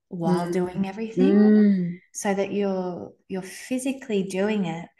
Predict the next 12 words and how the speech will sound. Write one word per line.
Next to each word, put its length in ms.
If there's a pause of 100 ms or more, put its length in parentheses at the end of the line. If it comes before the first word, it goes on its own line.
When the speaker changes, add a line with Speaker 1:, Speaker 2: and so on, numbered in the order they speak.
(180)
Speaker 1:
but 80
your 120
brain's 460
tapped 380
out. 400 (500)
So 160
you 160
think 300
you're 100
doing 280
really 280
well, 640